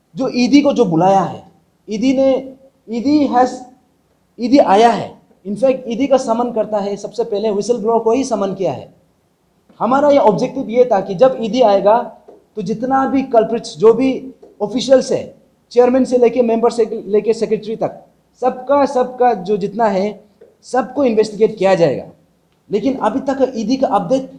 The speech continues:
हम लोग को कुछ पता नहीं चला है। और लेटेस्ट अपडेट तो यही है कि ईडी जो है, अभी तक जितना हम लोग का कंप्लेनेंट है,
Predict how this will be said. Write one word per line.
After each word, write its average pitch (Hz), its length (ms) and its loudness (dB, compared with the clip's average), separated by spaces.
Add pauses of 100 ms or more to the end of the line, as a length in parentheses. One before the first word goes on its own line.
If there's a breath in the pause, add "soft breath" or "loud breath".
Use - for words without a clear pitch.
(220)
हम 196 120 -6
लोग 220 100 -4
को 190 60 -10
कुछ 226 140 -10
पता 196 260 -4
नहीं 226 140 -2
चला 147 220 -6
है। - 760 -14
और 180 200 0
लेटेस्ट 202 300 -2
अपडेट 233 260 0
तो 240 80 -6
यही 262 260 2
है 240 100 6
कि 220 280 -8 (520)
ईडी 247 240 2
जो 247 160 4
है, 214 400 0
अभी 214 160 -2
तक 262 140 -2
जितना 202 260 -6
हम 220 140 -2
लोग 220 80 0
का 214 180 0
कंप्लेनेंट 208 440 -4
है, 117 220 -10